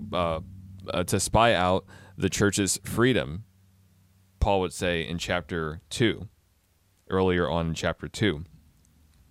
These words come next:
And so Peter, to save face, 'cause he's a proud Jew, Peter, to save face, what he does is he, he withdraw, he, he, he withdrew with them. "Oh no, I, I, I wasn't eating with those Gentiles. I, I wasn't around them. I,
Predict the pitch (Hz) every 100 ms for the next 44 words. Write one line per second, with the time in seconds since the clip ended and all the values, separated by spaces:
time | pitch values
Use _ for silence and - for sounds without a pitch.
0 | _ - - - - 113 117 113 101 92
1 | _ - 175 127 101 107 - 98 110 113
2 | 92 - - - 135 101 92 - - -
3 | - - _ _ - 110 120 117 - 110
4 | 104 92 113 82 123 143 127 101 - 104
5 | - 120 113 98 104 98 90 117 123 104
6 | 92 87 - 101 98 101 _ _ _ _
7 | 95 95 92 - 107 131 - 107 104 101
8 | 92 104 104 98 80 156 156 - - 87
9 | 73 67 95 160 165 92 98 107 110 -
10 | - 156 196 160 117 98 110 107 98 95
11 | 98 95 90 92 98 107 110 135 120 127
12 | 127 175 135 110 87 85 92 107 127 101